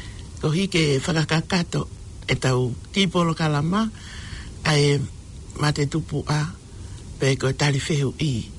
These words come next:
i he whiawh tua pule lulu ko tō pe. Ko e, ko e whiawhini, ko e tau ki tala noa, tō ma upe fo ke tau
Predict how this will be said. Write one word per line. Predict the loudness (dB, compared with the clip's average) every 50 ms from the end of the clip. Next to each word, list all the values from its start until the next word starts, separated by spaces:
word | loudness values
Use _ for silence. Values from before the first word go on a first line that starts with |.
| -10 -10 -10 -8 -8 -10 -8 -4 -2
i | 0 2 2
he | 2 2
whiawh | 2 2 2 2 0 -2
tua | -2 0 0 0
pule | 0 0 0 2 2
lulu | 2 2 2 0 0
ko | -2 -4
tō | -4 -4 -4 -6 -6
pe. | -8 -8 -10 -10 -10 -12 -12 -10 -10 -10 -10 -10 -10 -10 -10 -10 -12 -12 -12 -10 -12 -12 -10 -10 -10 -10 -10 -10 -10 -12 -12 -6 -2
Ko | 0 2
e, | 4 6 6 4 4 2
ko | 2 2
e | 2 2 2
whiawhini, | 2 2 2 2 2 2 4 4 4 4 2 0 -2 -6 -12 -14 -14 -12 -12 -12 -12 -12 -14 -12 -12 -12 -12 -12 -12 -14 -14 -14 -14 -14 -8 -2
ko | 0
e | 0 2
tau | 2 4 4 6 6 4 4 2 2 0 -4 -8 -16 -16 -10 -8 -8 -8 -8 -10 -12 -12 -10 -2
ki | 0 0 2
tala | 4 4 4 4 4 4 4
noa, | 4 4 4 4 4 4 2 2 -2 -4 -10 -14 -14 -14 -12 -12 -10 -4 -2
tō | 0 0 2 2 2
ma | 2 2
upe | 2 2 0 0
fo | 0 0 0
ke | 2 2
tau | 2 2 0